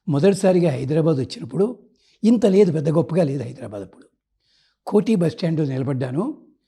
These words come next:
ఓ నెంబర్ బస్సు ఎక్కాల్సి వచ్చింది నేను. వస్తున్నాయి బస్సులు, వెడుతున్నాయి. ఆ నెంబర్లు ఏమిటో తమాషాగా వేశారు, నాకు నెంబర్ తెలియటంలే. పక్కనే ఉన్న అబ్బాయి ఒకతను ఏదో కర్ర పట్టుకుని ఉన్నాడు. "బాబూ,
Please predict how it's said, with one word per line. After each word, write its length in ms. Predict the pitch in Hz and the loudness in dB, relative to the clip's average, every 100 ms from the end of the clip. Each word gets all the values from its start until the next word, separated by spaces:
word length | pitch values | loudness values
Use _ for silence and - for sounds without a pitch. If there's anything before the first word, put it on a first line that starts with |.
| _ _ _ 294 | _ _ _ -6
ఓ 120 | 262 | 0
నెంబర్ 340 | 185 175 185 | 2 2 4
బస్సు 240 | 180 180 180 | 2 2 -2
ఎక్కాల్సి 340 | - 151 127 | -2 -4 -4
వచ్చింది 300 | 123 - 127 | -8 -8 -10
నేను. 260 | 120 - - _ _ _ _ _ _ _ 226 | -10 -12 -16 _ _ _ _ _ _ _ 2
వస్తున్నాయి 460 | 220 - 254 247 | 2 2 2 4
బస్సులు, 320 | 208 190 220 | 2 2 2
వెడుతున్నాయి. 540 | 185 151 160 123 117 - _ _ _ - | 2 2 -2 -4 -8 -18 _ _ _ -2
ఆ 60 | |
నెంబర్లు 540 | 208 165 170 214 285 285 | 0 2 2 0 0 0
ఏమిటో 200 | 220 233 | 2 2
తమాషాగా 540 | 185 170 185 202 180 | 2 0 0 0 2
వేశారు, 520 | 165 - 170 131 151 - _ _ 220 | 0 0 -4 -4 -8 -14 _ _ -2
నాకు 140 | 214 | 0
నెంబర్ 320 | 170 135 160 | 0 0 -2
తెలియటంలే. 560 | - 131 131 127 131 170 _ _ _ _ _ _ _ 185 | -2 -6 -6 -8 -12 -14 _ _ _ _ _ _ _ -6
పక్కనే 360 | 180 214 220 | -4 -2 0
ఉన్న 220 | 220 202 | 0 0
అబ్బాయి 300 | 160 143 185 | -2 0 0
ఒకతను 580 | - - 180 127 131 147 - _ _ _ | 0 -2 -2 -2 -4 -8 -12 _ _ _
ఏదో 80 | 233 | -4
కర్ర 240 | 226 170 190 | 0 0 0
పట్టుకుని 320 | 196 190 151 | 0 -2 -2
ఉన్నాడు. 360 | 131 - - - _ _ _ - | -4 -8 -12 -20 _ _ _ -6
"బాబూ, 560 | 156 143 160 226 254 | -2 0 0 0 -4